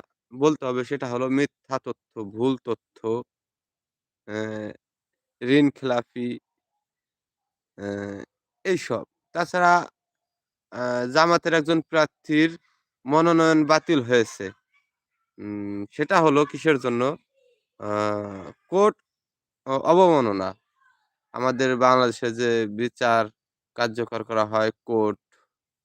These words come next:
যাই হোক এই কোর্ট কাছারি নিয়ে একটা অবমাননা করে জামাতের প্রার্থী। সেই কারণে, অ্যা, তার মনোনয়ন বাতিল হয়, মনোনয়ন বাতিল হয়। কিন্তু একটা বিষয় দেখেন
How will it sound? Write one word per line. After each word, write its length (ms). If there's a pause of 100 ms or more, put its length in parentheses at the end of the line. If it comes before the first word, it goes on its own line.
যাই 200
হোক 180
এই 160 (100)
কোর্ট 240
কাছারি 400
নিয়ে 180
একটা 280
অবমাননা 560 (140)
করে 220 (580)
জামাতের 460
প্রার্থী। 520 (440)
সেই 180
কারণে, 380 (1160)
অ্যা, 120 (300)
তার 180
মনোনয়ন 560
বাতিল 340
হয়, 300 (340)
মনোনয়ন 500
বাতিল 300
হয়। 260 (1080)
কিন্তু 160 (100)
একটা 300
বিষয় 300
দেখেন 420